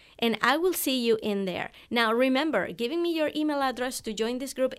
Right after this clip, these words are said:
is mandatory. Yes, it's a free group, but you become a part of this community, and there are things that I need to send to you, like, did you know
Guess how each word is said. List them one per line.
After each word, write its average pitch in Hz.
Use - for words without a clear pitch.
is 339
mandatory. 269
Yes, 302
it's 302
a 311
free 277
group, 285
but 220
you 254
become 262
a 254
part 226
of 202
this 214
community, 202
and 302
there 330
are 359
things 381
that 370
I 370
need 381
to 359
send 415
to 330
you, 185
like, 226
did 302
you 339
know 311